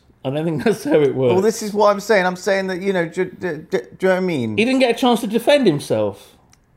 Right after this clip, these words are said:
Speaker 2: Yeah.
Speaker 1: There's no justice.
Speaker 2: Well, exactly. But he's not a person. He's a big, f-,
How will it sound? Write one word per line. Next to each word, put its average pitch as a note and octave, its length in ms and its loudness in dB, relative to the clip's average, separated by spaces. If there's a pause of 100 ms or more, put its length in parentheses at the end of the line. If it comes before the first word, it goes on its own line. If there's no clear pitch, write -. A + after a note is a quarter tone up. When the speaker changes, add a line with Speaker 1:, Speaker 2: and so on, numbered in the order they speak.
Speaker 2:
Yeah. D3+ 420 0 (420)
Speaker 1:
There's A#3 180 -2
no C#4 180 4
justice. G3+ 720 -2 (120)
Speaker 2:
Well, G#3 160 2
exactly. F#3+ 640 -2 (720)
But - 320 0
he's D#3+ 180 -6
not F3+ 180 2
a - 40 -18
person. C3+ 560 0 (580)
He's C#3 160 -6
a C#3 60 -4
big, C#3 260 -2
f-, - 260 -20